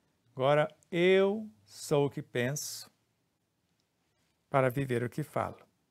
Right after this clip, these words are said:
Mas esse é o título de um item lá do, do décimo. Porque agora eu pretendo ser na ação o que prego. Então, dever e caridade. Caridade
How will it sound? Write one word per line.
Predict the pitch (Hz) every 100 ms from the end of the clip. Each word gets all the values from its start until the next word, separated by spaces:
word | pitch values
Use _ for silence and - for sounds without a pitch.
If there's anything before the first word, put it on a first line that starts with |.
| _
Mas | 131 117 110 117
esse | 147 -
é | 160
o |
título | 151 - 143 143 175 180 - _ _ _ _ _ _
de | 143
um | 127
item | 135 147
lá | 135 131 160
do, | 160 190 202 _ _ -
do |
décimo. | 147 135 104 - - - _ _ _ _ _ _ _ _
Porque | - 117 117
agora | 113 123 143 139
eu | 151 185
pretendo | 165 156 - 147 165 165
ser | 139 - 143 135
na | 139 151
ação | 180 - - 156 160 202 -
o | -
que | 185
prego. | 180 131 107 107 _ _ _ _ _ _ _ _
Então, | 120 117
dever | 117 156 170 123 151 196
e | 196
caridade. | 180 156 143 127 113 107 - -
Caridade | 143 143 151 151 151 170 170 208 311